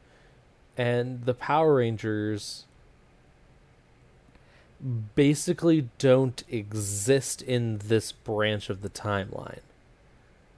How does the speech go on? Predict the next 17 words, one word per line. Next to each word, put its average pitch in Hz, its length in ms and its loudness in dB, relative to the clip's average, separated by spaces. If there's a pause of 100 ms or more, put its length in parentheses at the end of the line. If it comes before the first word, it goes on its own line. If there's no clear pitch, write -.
anymore. 98 640 -4 (460)
But 127 200 4
because 127 320 2
the 123 80 0
Morphin 117 400 0
Grid 107 300 2 (200)
acts 110 380 -2
the 113 120 0
way 98 240 0
it - 140 -4 (160)
does, 101 600 4 (1400)
they 127 120 2
still - 420 0
have 110 260 0
their 98 140 -2
powers, - 840 -4
technically, 101 800 -4